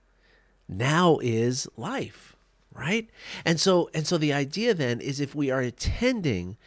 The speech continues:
to now, attending to now all the time, well, then what we're doing is we're showing up for our lives, and we're, and we're here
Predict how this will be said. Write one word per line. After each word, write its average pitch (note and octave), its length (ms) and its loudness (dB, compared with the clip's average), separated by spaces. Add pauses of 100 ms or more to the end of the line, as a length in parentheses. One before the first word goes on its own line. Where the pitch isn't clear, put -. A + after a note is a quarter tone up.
(320)
to D3+ 140 0
now, A#2+ 460 2
attending D#3+ 720 0
to - 140 -4
now B2+ 640 2 (420)
all G3 240 8
the F#3+ 120 4
time, B2 580 -2 (480)
well, D#3+ 140 4
then F3 200 6
what F3+ 160 4
we're E3 80 4
doing E3+ 300 2
is C#3+ 120 -2
we're C3+ 120 -2
showing A#2 420 -2
up G#2+ 100 -4
for - 160 -10
our F#2 140 -4
lives, E2+ 400 -8
and A#2+ 160 -2
we're, B2+ 140 2
and A#2+ 200 -4
we're A#2 140 -2
here D3+ 580 -4